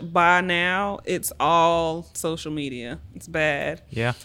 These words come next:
Speaker 1: I think the last thing I bought from a social media ad was a pair of Lisa Frank Crocs.
Speaker 2: Okay.
Speaker 1: I didn't need
Speaker 2: I don't even
Speaker 1: them.
Speaker 2: know what that is, but it sounds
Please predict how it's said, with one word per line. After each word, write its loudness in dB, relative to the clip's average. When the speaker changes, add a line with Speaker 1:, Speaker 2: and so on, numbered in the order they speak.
Speaker 1:
I 0
think 0
the 4
last 6
thing 0
I 4
bought 4
from -4
a -4
social -2
media 0
ad 0
was -4
a -6
pair -2
of -6
Lisa -6
Frank -4
Crocs. -8
Speaker 2:
Okay. 0
Speaker 1:
I 0
didn't 0
need 2
Speaker 2:
I 6
don't 4
even 4
Speaker 1:
them. 2
Speaker 2:
know 2
what -2
that 0
is, -2
but -4
it -8
sounds -6